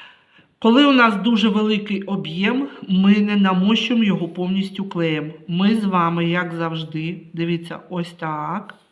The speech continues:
бачите, ось, по периметру, бачите, ми намазуємо краєчки особливо. Ось так. Ось. І ось тут ми, дивіться,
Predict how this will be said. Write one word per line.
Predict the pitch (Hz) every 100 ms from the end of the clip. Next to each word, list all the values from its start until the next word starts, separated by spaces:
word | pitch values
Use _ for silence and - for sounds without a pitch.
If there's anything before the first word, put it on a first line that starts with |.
| -
бачите, | 165 - - 160 -
ось, | 160 156 151 190 254 - - _ _ _ _ - - - _ -
по | 226 320 320
периметру, | 202 180 165 165 196 196 240 269 - _ _ _ _ _ _ 185
бачите, | 254 - - 151
ми | 160
намазуємо | 175 175 170 160 156 156
краєчки | 170 175 170 160 - 165
особливо. | 156 170 147 139 143 139 185 196 - _ _ _ _ _ _ _ _ _ _ 196
Ось | 180 170
так. | - 156 151 147 175 - - - _ _ _ _ _ _ _ _ _ _
Ось. | 170 160 151 156 - - _ _ _ - - _ _ -
І | 214
ось | 208 202 -
тут | 254 339 349 - - -
ми, | 175 180
дивіться, | 180 185 175 170